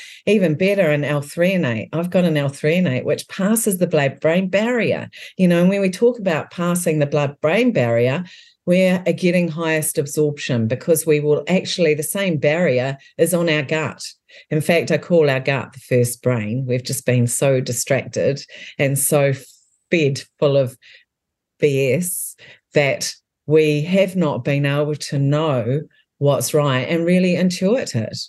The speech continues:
become more in tune. So back to your question,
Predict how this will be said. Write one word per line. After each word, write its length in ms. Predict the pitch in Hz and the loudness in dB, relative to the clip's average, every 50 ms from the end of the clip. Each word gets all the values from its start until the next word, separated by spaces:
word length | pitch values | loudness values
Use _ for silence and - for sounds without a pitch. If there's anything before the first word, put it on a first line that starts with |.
| _ _ _ _ _ _ | _ _ _ _ _ _
become 400 | - - - - 180 175 170 170 | -4 -4 -2 -2 0 0 0 2
more 240 | 170 165 170 180 180 | 2 2 2 2 2
in 100 | 190 190 | 2 0
tune. 580 | 180 - - 190 220 247 190 123 110 110 113 - - _ _ _ _ _ _ _ _ _ _ _ _ _ | -2 -2 -2 -2 -2 -2 -2 -4 -6 -6 -8 -10 -14 _ _ _ _ _ _ _ _ _ _ _ _ _
So 560 | - - - 202 190 156 120 110 139 190 233 233 - - - - - _ _ _ - | -8 -2 0 2 2 2 2 0 0 -2 -2 -4 -8 -18 -20 -20 -20 _ _ _ 0
back 260 | 220 220 208 - - | 2 2 2 0 -4
to 380 | - - 190 170 160 156 147 - _ _ - - _ _ _ | -4 -2 0 2 2 0 -2 -6 _ _ -20 -20 _ _ _
your 200 | - 175 190 240 | 2 2 4 4
question, 760 | - - - 170 147 - - - 139 131 135 185 233 247 247 | 2 0 -2 -4 -4 -4 -2 -2 0 0 2 0 0 -2 -4